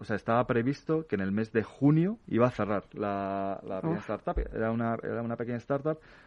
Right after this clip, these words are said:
Speaker 1: para temas de gestión de alquileres,
Speaker 2: Ujú.
Speaker 1: eh, turísticos, que justo encima le pilló
Speaker 2: Joder,
Speaker 1: lo
Speaker 2: madre
Speaker 1: pe-,
Speaker 2: mía.
Speaker 1: lo peor, lo peor,
Speaker 2: Total,
Speaker 1: ¿vale?
Speaker 2: vamos.
Speaker 1: de, de
Speaker 2: Totalmente.
Speaker 1: todo. Y con, con un asesor financiero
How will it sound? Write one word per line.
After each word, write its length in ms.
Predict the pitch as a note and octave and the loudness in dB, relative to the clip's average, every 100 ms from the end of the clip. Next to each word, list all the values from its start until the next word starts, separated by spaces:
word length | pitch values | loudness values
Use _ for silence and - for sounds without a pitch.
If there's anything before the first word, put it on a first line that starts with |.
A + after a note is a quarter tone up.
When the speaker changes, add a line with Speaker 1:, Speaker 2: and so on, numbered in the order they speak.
| _ | _
Speaker 1:
para 140 | F#2+ F#2+ | -2 0
temas 220 | G#2+ A2 | 0 2
de 400 | G#2+ G#2 G2+ G#2 - | 2 4 4 2 -4
gestión 340 | G#2 - G#2+ | -6 -2 2
de 120 | G#2+ | 4
alquileres, 760 | G#2 G#2 G#2+ G#2+ A2+ A2 A2 - | 2 0 0 4 4 4 2 2
Speaker 2:
Ujú. 280 | F#3+ F#3 G#3 | 2 2 2
Speaker 1:
eh, 440 | G3+ G#2 G2+ G2+ G2+ | 2 4 2 0 0
turísticos, 580 | A#2 C3+ - D3+ A3+ _ _ - - - - - - | -2 -2 -2 -4 -6 _ _ -10 -10 -14 -20 -20 -10
que 140 | - F#2+ | -2 0
justo 300 | B2+ B2 A2 | 2 4 4
encima 260 | G2+ B2 | 4 2
le 140 | G2 F#2 | 0 -2
pilló 420 | G2+ G2+ A#2 A2 - | -2 0 2 2 2
Speaker 2:
Joder, 340 | A#3 F#3+ F3+ | 6 6 6
Speaker 1:
lo 60 | A2+ | 6
Speaker 2:
madre 160 | A#2 | 6
Speaker 1:
pe-, 40 | A#2 | 6
Speaker 2:
mía. 60 | - | 6
Speaker 1:
lo 160 | B2+ B2+ | 6 8
peor, 320 | B2+ D3 D#3 | 10 10 8
lo 180 | C#3+ C3 | 2 4
peor, 280 | B2+ C#3+ E3 | 6 6 6
Speaker 2:
Total, 320 | G3 G#3 C#3+ | 4 6 6
Speaker 1:
¿vale? 160 | B2 C3 | 6 6
Speaker 2:
vamos. 160 | F3+ | 6
Speaker 1:
de, 60 | B2+ A#2+ A#2 A2+ A2 | 6 6 6 4 2
de 100 | A2 - - | 0 -6 2
Speaker 2:
Totalmente. 640 | G3 G3 F#3 E3+ F3 E3+ | 4 6 6 4 4 2
Speaker 1:
todo. 80 | D3+ - - - - - - | 0 -12 -20 -20 -20 -8 0
Y 120 | B2 | 2
con, 440 | B2+ A#2+ A#2 A#2+ | 6 6 6 2
con 160 | - A#2 | 0 0
un 140 | C3+ | 0
asesor 340 | E3+ E3 E3 D3+ | 0 -4 -4 -2
financiero 560 | D#3+ D#3+ D#3 F3+ G#3 | -2 -2 0 -2 -2